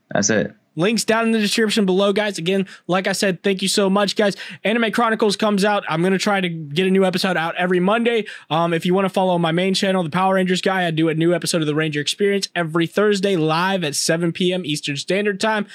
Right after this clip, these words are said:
Speaker 2: Uh, go follow me on all my social medias. Links down below. Um,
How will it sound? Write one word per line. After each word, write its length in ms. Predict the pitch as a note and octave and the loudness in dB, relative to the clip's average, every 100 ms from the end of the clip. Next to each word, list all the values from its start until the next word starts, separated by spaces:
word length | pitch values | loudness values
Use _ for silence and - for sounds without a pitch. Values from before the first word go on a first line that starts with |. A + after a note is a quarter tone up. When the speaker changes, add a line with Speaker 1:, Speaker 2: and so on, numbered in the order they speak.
| - F3+ | -18 -8
Speaker 2:
Uh, 280 | - D#3 D#3 | -2 0 0
go 180 | D#3 F3 | 0 0
follow 240 | F3 F3+ | 2 0
me 120 | E3+ E3+ | 2 0
on 120 | E3 | 0
all 80 | D#3+ | 0
my 140 | E3 | 0
social 320 | E3 E3+ E3+ | 0 0 0
medias. 340 | E3 D#3+ D#3+ D3+ | 0 0 -2 -2
Links 240 | D#3+ D#3 | -2 0
down 220 | D#3 D3+ | 0 0
below. 400 | C#3+ D3 F#3+ F3+ - - C3+ | 0 0 2 0 -6 -18 -4
Um, 400 | C#3+ D3+ D#3 | -2 0 -2